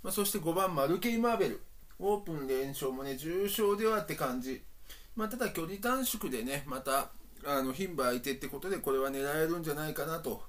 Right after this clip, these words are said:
いうことにひ-、ね、紐に入れておきたいと思います。まあ、そして七番、ネクサスエッジ。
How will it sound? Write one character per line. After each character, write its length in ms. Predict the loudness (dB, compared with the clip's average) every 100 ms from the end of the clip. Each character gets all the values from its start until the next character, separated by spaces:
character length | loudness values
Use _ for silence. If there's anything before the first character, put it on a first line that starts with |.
| -4
い 60 | -2
う 60 |
こ 120 | -2
と 100 | -2
に 120 | -2 -2
ひ-、 120 | -4 -8 -12 -14 -12 -10 -6
ね、 240 | -6 -6
紐 200 | -4 -2
に 100 | 0
入 60 | -2
れ 60 | -4
て 140 | -4
お 100 | -4
き 80 | -4
た 160 | 0 0
い 80 |
と 80 | 2
思 180 | 0 0
い 40 |
ま 120 | 2 2
す。 200 | 0 -6 -12 -14 -12 -10 -10 0
ま 80 | 2
あ、 20 |
そ 120 | 2
し 60 | 2
て 100 | 0
七 220 | 2 4
番、 180 | 4 4
ネ 100 | 2
ク 100 | 2
サ 120 | 2
ス 140 | 4
エ 40 | 4
ッ 100 | 2
ジ。 240 | -4 -6